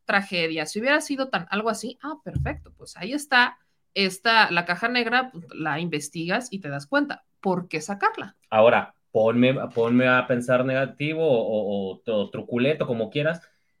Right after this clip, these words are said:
Speaker 2: Justamente es lo que te digo, la forma que hubo de, de manejar este accidente en los elementos de seguridad te puede pesar muchas cosas.
Speaker 1: Ujú.
Speaker 2: Ya sabían,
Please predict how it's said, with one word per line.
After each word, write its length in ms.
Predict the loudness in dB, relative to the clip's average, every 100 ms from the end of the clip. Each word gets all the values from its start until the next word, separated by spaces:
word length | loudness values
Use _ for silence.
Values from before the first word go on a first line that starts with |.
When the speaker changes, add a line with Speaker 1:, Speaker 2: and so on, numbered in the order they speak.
| _ _ _
Speaker 2:
Justamente 720 | -2 -2 0 2 2 0 -2
es 80 | -2
lo 100 | -4
que 100 | -2
te 120 | 0
digo, 320 | 0 -2 -4
la 140 | -4
forma 500 | -2 0 0 0 -4
que 100 | -2
hubo 280 | -2 0 -2
de, 280 | -2 -6 -6
de 200 | -6 -4
manejar 720 | -2 -2 -2 -4 -2 0 -2 -4
este 540 | -6 -6 -4 -4 -4
accidente 880 | -10 -12 -12 -4 -4 -4 -6 -8 -8 _
en 200 | -6 -4
los 180 | -4 -6
elementos 540 | -6 -4 -4 -4 -8
de 80 | -8
seguridad 580 | -10 -10 -8 -4 -4 -6 _ _ _ _ _
te 100 | 0
puede 260 | 2 2
pesar 340 | 0 -2 -4 -2
muchas 320 | -4 -8 -12
cosas. 420 | -12 -10 -14 -20 _ _ _
Speaker 1:
Ujú. 80 | 2
Speaker 2:
Ya 160 | 4 4
sabían, 1000 | 2 2 2 2 4 6 4 2 -2